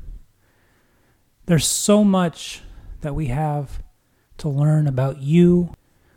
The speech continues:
who you are, and what your creation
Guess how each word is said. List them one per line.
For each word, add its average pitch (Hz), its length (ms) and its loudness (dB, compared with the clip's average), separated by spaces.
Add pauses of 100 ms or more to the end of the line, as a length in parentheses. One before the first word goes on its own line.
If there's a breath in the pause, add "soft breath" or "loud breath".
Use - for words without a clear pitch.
(160)
who 233 200 8
you 165 260 8
are, 127 380 -2 (480)
and 160 340 0
what 220 460 0 (400 soft breath)
your 180 260 2
creation 185 880 -4